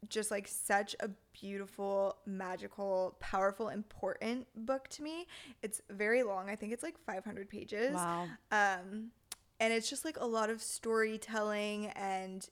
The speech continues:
Speaker 1: it's just super empowering and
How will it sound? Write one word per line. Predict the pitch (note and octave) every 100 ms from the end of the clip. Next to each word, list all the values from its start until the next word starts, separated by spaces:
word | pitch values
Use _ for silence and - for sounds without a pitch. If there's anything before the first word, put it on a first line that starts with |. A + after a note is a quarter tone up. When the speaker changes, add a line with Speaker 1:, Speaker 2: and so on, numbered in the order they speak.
| -
Speaker 1:
it's | G3 -
just | - A3+ -
super | - G#3+ A3+ A3+ A3 G#3+
empowering | G#3 G3+ - F#3+ F#3 G3+ G3+ G#3+ A3 A#3 -
and | F#3+ F#3+ F#3 F3+ F#3